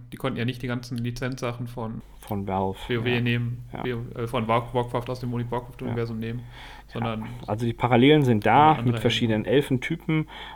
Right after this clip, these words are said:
Speaker 2: und dass auch die Elfen untereinander bestimmte Schwierigkeiten haben und nicht, nicht alle so grün sind.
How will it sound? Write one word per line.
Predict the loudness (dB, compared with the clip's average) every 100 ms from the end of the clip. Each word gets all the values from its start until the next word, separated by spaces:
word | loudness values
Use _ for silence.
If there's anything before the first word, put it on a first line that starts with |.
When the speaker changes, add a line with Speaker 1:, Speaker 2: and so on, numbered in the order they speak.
| -2
Speaker 2:
und |
dass | 0 2
auch | 2
die | 2
Elfen | 2 2 0
untereinander | 0 2 2 2 2 2 2 -2
bestimmte | -6 -6 -6 0 0 -2
Schwierigkeiten | -2 -2 -2 2 2 4 0
haben | 2 4 2
und | -2 -4
nicht, | -6 -8 -10
nicht | -4
alle | 0
so | 0
grün | 0 0 0 0
sind. | -2 -2